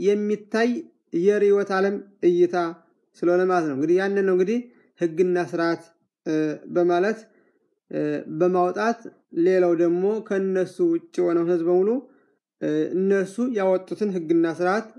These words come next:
እንድፍ-፣ እንድንፈጽም የሚያስገድዱን ማለት ነው።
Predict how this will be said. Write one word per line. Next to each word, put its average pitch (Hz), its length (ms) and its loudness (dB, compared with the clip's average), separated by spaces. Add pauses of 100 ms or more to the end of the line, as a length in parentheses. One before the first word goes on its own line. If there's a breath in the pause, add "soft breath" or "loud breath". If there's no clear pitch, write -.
(300)
እንድፍ-፣ 190 540 0
እንድንፈጽም 190 800 0 (560 soft breath)
የሚያስገድዱን 180 960 0
ማለት 175 220 2
ነው። 139 120 -6